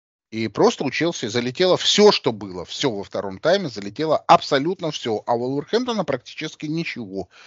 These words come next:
Вот и всё. Такое бывает, да. И следующий матч ровно доказал, что никакого там подавляющего перевеса над середняками Челси сегодняшний не имеет. Но мы к Челси ещё вернёмся, говоря про Тоттенхэм, Арсенал.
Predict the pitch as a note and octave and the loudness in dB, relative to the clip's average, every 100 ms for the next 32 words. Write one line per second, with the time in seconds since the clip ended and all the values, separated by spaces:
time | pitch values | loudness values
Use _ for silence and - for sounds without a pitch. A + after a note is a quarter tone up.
0 | - _ G2+ D3+ F#3+ - C#3 D3+ - - | -20 _ -2 -2 -2 0 0 0 -8 -20
1 | _ _ - - A2+ D3 G#3+ G3 A#2 A#2 | _ _ -20 0 0 6 6 6 0 4
2 | F3+ D#3 A#2+ B2 A#2 G#2+ G#2+ G2+ G2 - | 4 2 0 -2 -2 -6 -10 -12 -10 0
3 | D#3+ C#3+ - C#3 A#3 - D3 F#3 F#3+ F3+ | 0 0 -4 0 0 2 0 2 0 0
4 | F#3+ A3 A3+ F3+ F#2 - _ _ _ _ | 2 4 6 4 4 0 _ _ _ _
5 | - - - A#2 G#2+ G2+ A2+ A#2+ - D#3+ | -20 -14 -8 -6 -4 -6 -6 -6 -4 -4
6 | A2+ G2 F2 G#2+ B2 B2+ F#2+ - F2+ E2+ | -2 -4 -6 -4 -2 0 -2 -2 -8 -10
7 | F2 _ _ - G#2+ A2 F2+ - D#2+ E2+ | -14 _ _ -8 -6 -6 -8 -10 -12 -12
8 | - G2+ F#2+ A#2 D#3+ G#3+ D#3+ - G#2+ - | -10 -8 -8 -6 -2 -2 -4 -8 -10 -10
9 | - B2 A2+ - B2+ D3+ F2 E2 - - | -8 -8 -8 -10 -8 -6 -4 -4 -8 -14
10 | _ _ - - - - - F#3 F#3 - | _ _ -16 -12 -12 -6 2 2 4 2
11 | F#3+ - F3 F3+ F3+ B3 C4+ A#3+ B2+ A2 | 4 2 2 2 2 2 2 4 4 2
12 | A2+ C3+ C#3+ B2+ - A2+ G#2+ G#2 G2+ G2+ | 4 4 6 4 2 0 2 2 2 0
13 | G2+ G2+ A2+ - C#3 - G#2 G2+ - F3+ | -2 -4 -10 -8 -8 -6 -6 -6 -6 0
14 | A#3+ B3 | 0 0